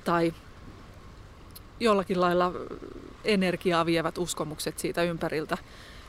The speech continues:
Vahvistetaan niitä arvoja, miksi tätä teen ja miksi tää on motivoivaa ja mitä hyötyä tästä on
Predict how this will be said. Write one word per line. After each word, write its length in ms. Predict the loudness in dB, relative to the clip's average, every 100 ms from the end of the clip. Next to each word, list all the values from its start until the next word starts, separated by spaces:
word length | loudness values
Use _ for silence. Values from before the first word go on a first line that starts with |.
| 10
Vahvistetaan 540 | 10 10 2 2 2
niitä 260 | 4 6 8
arvoja, 500 | 8 6 4 4 4 0 -12 -4
miksi 300 | -2 0 0
tätä 220 | 0 -2
teen 360 | 4 6 8 4
ja 80 |
miksi 200 | 0 -2
tää 120 | -4 -2
on 60 |
motivoivaa 840 | 0 0 0 0 0 0 -2 -2 -4 -12 -16 -4
ja 220 | -2 -2 -4
mitä 280 | 0 4 4
hyötyä 500 | 4 2 2 -2 -2
tästä 400 | -4 -2 0 2
on 200 | 2